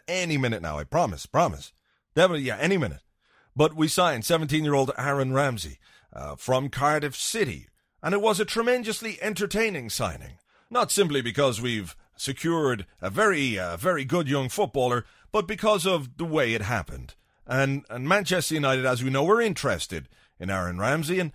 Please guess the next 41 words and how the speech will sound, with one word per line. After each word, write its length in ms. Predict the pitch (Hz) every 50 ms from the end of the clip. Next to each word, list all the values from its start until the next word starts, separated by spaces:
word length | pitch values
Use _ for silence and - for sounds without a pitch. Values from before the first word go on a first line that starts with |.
| _ _ _ _ _
and 200 | - 208 226 226
they 120 | 247 247
told 300 | - - 262 269 269 262
everybody 440 | 262 220 165 165 151 135 117 104 101
they 160 | 92 101 98
were 120 | 101 104 110
interested 520 | 123 113 - 180 180 175 - 208 190 - - _ _ -
by 120 | - 185
putting 220 | 196 214 220 202 190
a 60 | 196
message 340 | 202 214 202 - 190 165 196
up 100 | 208 185
on 120 | 196 196
their 100 | 202 208
website 460 | 214 226 240 214 170 - - 143 131
which 140 | 131 156 135
said, 140 | - 220 202
"We've 280 | 214 247 247 240 180 - _ _ _ _ _
agreed 340 | - 160 143 208 247 240 202
a 40 | 202
fee 240 | - - 196 170 135
with 180 | 120 117 104
Cardiff 340 | - 139 127 117 101 98 -
City 200 | - 143 151 196
for 220 | 147 123 120 117
Aaron 280 | 131 135 127 127 123 123
Ramsey, 440 | 147 160 175 180 151 185 190 160 - _ _ _ _ -
and 400 | 147 151 151 151 151 151 147 113 147
it's 260 | 151 160 165 139 -
just 260 | - - 185 170 - -
down 300 | 156 143 143 147 147 143
to 80 | - 117
personal 480 | - 139 143 135 117 - - 123 123
terms 440 | 110 - 123 117 113 110 110 101 -
now." 320 | 113 110 110 110 110 107
And 140 | 107 117 117
sure, 200 | - - 147 135 -
<laughs> 60 | -
you 200 | 151 147 143 135
know, 180 | 123 95 78 78 _ - - - - - - -
eh, 100 | 107